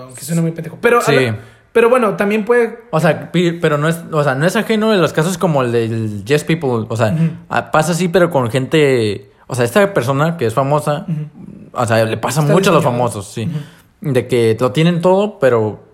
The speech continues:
Speaker 2: no son felices.
Speaker 1: Claro.
Speaker 2: Eso es lo que pasa. Pero lo que pasa, digamos, a una persona como más común, más normal.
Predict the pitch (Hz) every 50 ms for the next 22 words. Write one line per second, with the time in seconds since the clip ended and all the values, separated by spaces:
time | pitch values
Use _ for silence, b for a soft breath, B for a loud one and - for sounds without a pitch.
0 | _ - - 143 131 120 131 127 123 120 113 107 - - - - _ _ _ -
1 | 180 185 175 - 113 107 120 120 107 110 - - 101 101 104 - B B B B
2 | B - 143 135 131 123 120 120 117 113 113 123 127 127 139 107 - 143 139 143
3 | 156 143 135 120 107 110 - - 127 135 131 127 120 113 127 131 147 170 160 139
4 | 107 139 143 147 147 - 139 120 113 110 101 101 104 101 101 104 - _ _ -
5 | 131 139 139 147 143 - - 170 143 127 117 107 98 104 117 120 120 123 123 131
6 | 131 - 156 135 127 123 110 101 104